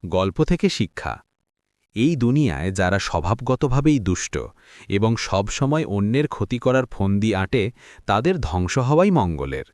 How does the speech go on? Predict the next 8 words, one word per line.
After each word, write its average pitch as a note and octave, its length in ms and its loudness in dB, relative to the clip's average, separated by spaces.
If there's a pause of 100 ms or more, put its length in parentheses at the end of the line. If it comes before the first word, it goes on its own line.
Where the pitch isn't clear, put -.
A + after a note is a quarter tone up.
(580)
এমন C3+ 380 2
দুষ্ট G#2+ 280 2
লোকের D#3+ 340 4
মৃত্যুর G#2+ 380 0
সাগরে C#3+ 400 2
ডুবিয়ে F#2+ 360 2
দেওয়াই F2+ 320 2
শ্রেয়, D2 440 0